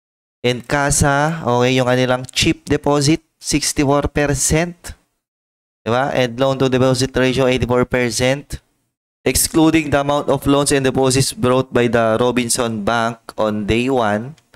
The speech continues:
ah, loans grew eleven point nine percent while deposits grew six percent. Okay.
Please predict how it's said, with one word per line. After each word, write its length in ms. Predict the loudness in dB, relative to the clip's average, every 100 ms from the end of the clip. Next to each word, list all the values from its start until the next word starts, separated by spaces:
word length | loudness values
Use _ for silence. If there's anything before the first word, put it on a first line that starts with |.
| _ _ _ _ _ _ -6
ah, 160 | -2 0
loans 400 | 2 2 0 -2
grew 320 | 2 4 4
eleven 320 | 2 0 0
point 240 | -2 -2 -2
nine 160 | -2
percent 400 | 0 -2 -2 -2
while 160 | -2 0
deposits 640 | 0 0 -2 0 -2 -4
grew 480 | -4 0 4 4 2 -2
six 240 | -6 -4
percent. 1040 | 0 0 0 -2 -2 0 0 0 0 -4 -4
Okay. 560 | -6 -4 -4 -4 -6